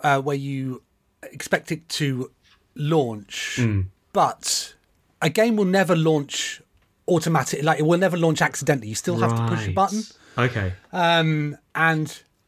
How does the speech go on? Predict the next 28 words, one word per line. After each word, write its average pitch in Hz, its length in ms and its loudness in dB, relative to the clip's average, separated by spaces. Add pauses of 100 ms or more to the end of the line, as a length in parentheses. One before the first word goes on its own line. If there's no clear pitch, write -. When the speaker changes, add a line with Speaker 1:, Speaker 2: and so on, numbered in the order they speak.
(400)
Speaker 1:
the 226 80 2
actual 151 320 0
truth, - 600 -4
Steve, 135 520 2
as 135 220 -2
in 120 200 0
many 147 180 4
cases 120 380 -2
it's 117 140 -4
the 120 60 -4
most 113 220 -2
obvious 110 380 -4
one, 117 240 0 (340)
is 104 120 -8
that 127 120 -2
somebody 170 360 4
at 110 60 -2
our 110 260 2
end 107 240 -4
had 110 180 -8
put 127 200 -2
the 98 80 -8
time 117 300 2
in 104 300 -2
incorrectly. 110 800 -2
Speaker 2:
<laughs> - 1300 -2 (600)
Yeah. 127 240 2 (640)
Speaker 1:
Well, 185 420 4